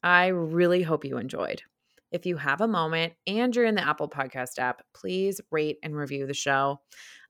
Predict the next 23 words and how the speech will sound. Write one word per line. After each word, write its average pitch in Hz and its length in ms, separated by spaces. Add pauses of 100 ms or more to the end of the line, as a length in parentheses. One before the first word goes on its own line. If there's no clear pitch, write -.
I 262 200
could 330 180
really 302 240
use 202 340 (140)
all 156 220
the 156 100
ratings 143 500
I 123 160
can 127 180
get. - 280 (680)
And 190 480 (100)
please 277 300
share 160 200
this 156 120
episode 151 300
with 147 100
a 156 40
friend 143 240
that 139 100
may 135 120
benefit 135 460
from 139 200
it. 143 160